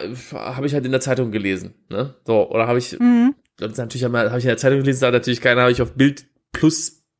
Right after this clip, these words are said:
Speaker 1: Bums gelesen, sondern, oder wo die Leute sich sonst so rumtreiben, oder habe ich auf web de, was ein Kumpel bei mir auf Facebook geschrieben, Leute sagen immer, habe ich in der Zeitung gelesen.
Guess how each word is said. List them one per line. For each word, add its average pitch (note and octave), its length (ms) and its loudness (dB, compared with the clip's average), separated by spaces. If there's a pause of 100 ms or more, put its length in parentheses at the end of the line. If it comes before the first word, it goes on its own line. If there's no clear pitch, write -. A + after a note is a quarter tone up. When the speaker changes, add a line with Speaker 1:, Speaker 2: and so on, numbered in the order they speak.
(100)
Speaker 1:
Bums C3+ 540 -4
gelesen, A#2+ 480 -2
sondern, A2+ 460 -2 (340)
oder A#2 220 0
wo B2 100 2
die A2+ 80 -2
Leute B2 180 6
sich A#2+ 140 -6
sonst B2+ 220 0
so C3 80 -4
rumtreiben, B2 500 0
oder A#2 140 4
habe A2+ 100 2
ich B2 100 -4
auf - 460 -4 (180)
web C#3+ 240 -4
de, C3 520 2 (420)
was A#2 180 -10
ein B2 60 -12
Kumpel C#3+ 240 0
bei B2+ 120 4
mir B2 200 4
auf A2 80 -6
Facebook D3 320 0
geschrieben, G#2+ 240 -8
Leute A2+ 140 -2
sagen A#2 160 2
immer, A#2 100 0
habe A#2 80 -2
ich A2+ 60 -10
in B2 40 -4
der A#2+ 100 -2
Zeitung G#2+ 280 -4
gelesen. G2+ 360 -10